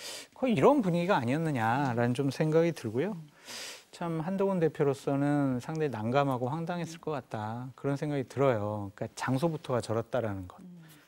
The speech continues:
Speaker 1: 야외 정원의 한쪽에 있는 가건물, 옛날에 가건물을 좀 고쳐가지고
Speaker 2: 네.
Speaker 1: 지금 뭐 저렇게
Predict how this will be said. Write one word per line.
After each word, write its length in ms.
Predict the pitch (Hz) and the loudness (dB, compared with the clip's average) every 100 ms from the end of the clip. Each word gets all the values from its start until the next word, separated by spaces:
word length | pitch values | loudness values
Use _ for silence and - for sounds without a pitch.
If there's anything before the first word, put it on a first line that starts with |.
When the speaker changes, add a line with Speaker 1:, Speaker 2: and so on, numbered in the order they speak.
| _ - | _ -4
Speaker 1:
야외 320 | 120 - 156 | 2 6 6
정원의 560 | 160 135 127 135 131 123 | 4 0 0 2 2 0
한쪽에 420 | 156 180 190 160 | -2 -4 0 2
있는 300 | 131 113 113 | 2 2 -2
가건물, 500 | 110 113 113 143 127 | 0 4 4 4 4
옛날에 300 | 113 135 135 | 4 6 4
가건물을 600 | - 117 117 135 131 123 | 2 0 2 2 2 2
좀 200 | 117 117 | 0 -2
고쳐가지고 960 | - 117 - 143 127 110 101 110 120 104 | -2 -6 2 4 4 2 0 0 0 -2
Speaker 2:
네. 140 | 175 165 - - _ | -8 -12 -18 -20 _
Speaker 1:
지금 480 | - 127 127 120 113 | -4 0 0 0 -2
뭐 160 | 123 | -4
저렇게 640 | 127 123 127 - 123 120 | -2 2 2 4 2 2